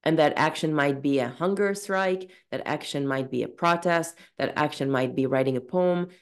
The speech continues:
that action might be closing a university, whatever it is, find the thing, m-,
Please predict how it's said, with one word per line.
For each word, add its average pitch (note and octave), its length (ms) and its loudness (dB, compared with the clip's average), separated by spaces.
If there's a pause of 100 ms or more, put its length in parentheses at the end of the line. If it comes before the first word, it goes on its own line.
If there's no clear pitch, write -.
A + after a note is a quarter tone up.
(100)
that D3+ 160 -4
action D3 360 -4
might C#3 300 -2
be C3+ 460 -2 (120)
closing E3 460 6
a C#3 100 6
university, E3 840 0 (180)
whatever F#3+ 540 0
it F#3 220 0
is, - 400 -4 (380)
find G3 300 0
the B3 100 0
thing, E3+ 520 -4 (680)
m-, - 280 -6